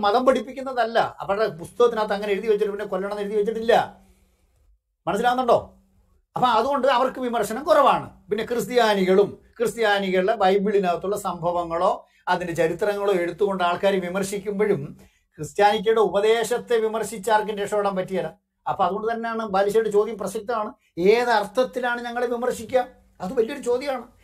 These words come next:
ഏതർത്ഥത്തിലാണ് ഞങ്ങളെ വിമർശിക്കുക? അതുകൊണ്ടാണ് വിമർശിക്കാത്തത്. അത് ബാലുശ്ശേരിക്ക് അറിയത്തില്ലായിരുന്നു. അതുകൊണ്ടാണ് ഞങ്ങളെ വിമർശിക്കാത്തത്. ഞങ്ങളെ, ഞങ്ങളുടെ കയ്യിലുള്ള ഉപദേശവും ഞങ്ങൾ വിശ്വസിക്കുന്ന ആളും ഞങ്ങളുടെ വിശ്വാസത്തിന്റെ നായകൻ എന്ന്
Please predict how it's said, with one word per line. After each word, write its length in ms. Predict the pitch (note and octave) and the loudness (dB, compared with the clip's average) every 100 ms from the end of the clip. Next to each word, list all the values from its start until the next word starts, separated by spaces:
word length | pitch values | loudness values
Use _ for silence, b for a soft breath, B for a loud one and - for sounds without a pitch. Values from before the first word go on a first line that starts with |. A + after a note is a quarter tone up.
| b | b
ഏതർത്ഥത്തിലാണ് 640 | - B3 G3 F#3+ D#3+ D3+ D3 | 2 4 4 0 -2 -2 -4
ഞങ്ങളെ 220 | C3+ B2+ | -8 -8
വിമർശിക്കുക? 540 | B2 A2+ F#2+ G#2 F2+ - _ _ _ _ _ _ _ _ _ | -8 -10 -14 -18 -20 -20 _ _ _ _ _ _ _ _ _
അതുകൊണ്ടാണ് 320 | A#2+ C3+ E3+ F3 | -12 -8 -8 -10
വിമർശിക്കാത്തത്. 500 | E3+ E3 F#3 - _ _ _ _ _ _ | -12 -14 -18 -20 _ _ _ _ _ _
അത് 180 | B2 D#3 | -12 -4
ബാലുശ്ശേരിക്ക് 420 | F3+ - F3+ F#3+ F#3+ | -2 -2 -4 -4 -6
അറിയത്തില്ലായിരുന്നു. 560 | F#3+ G#3 F#3+ E3+ D#3 C#3 _ b b b b A2 | -8 -12 -14 -14 -16 -20 _ b b b b -16
അതുകൊണ്ടാണ് 380 | A2+ A#3 F#4+ | -14 -12 -12
ഞങ്ങളെ 180 | E4+ D4+ C#4+ | -12 -14 -14
വിമർശിക്കാത്തത്. 540 | - - - A3+ - | -14 -16 -14 -14 -12
ഞങ്ങളെ, 300 | B2+ D#3+ G3+ G3 G3 B B B | -8 2 4 4 2 B B B
ഞങ്ങളുടെ 280 | C#3 D#3+ G3 | -6 0 0
കയ്യിലുള്ള 540 | F#3+ D#3+ F3+ F3 D#3 D#3 D3+ | 2 0 0 -2 0 2 2
ഉപദേശവും 560 | C3+ D#3 D#3+ D3+ D#3+ D3+ C#3+ C#3 | 0 -2 -4 -6 -8 -10 -12 -14
ഞങ്ങൾ 180 | C3 D#3 | -12 -10
വിശ്വസിക്കുന്ന 600 | C#3+ C3+ D#3 D3+ C#3 D3+ D3 C3 C3 | -10 -10 -12 -14 -12 -8 -8 -6 -4
ആളും 240 | D#3 B2+ F#2 - _ _ _ _ _ _ _ _ | -4 -4 -10 -20 _ _ _ _ _ _ _ _
ഞങ്ങളുടെ 260 | C3 D3 D3+ | -10 -6 -6
വിശ്വാസത്തിന്റെ 640 | C3+ D#3+ E3 E3 D#3+ D3+ | -4 -2 -2 -2 -8 -6
നായകൻ 480 | C#3+ D3 D#3+ E3 E3+ | -4 -2 0 -2 -4
എന്ന് 160 | D3 | -8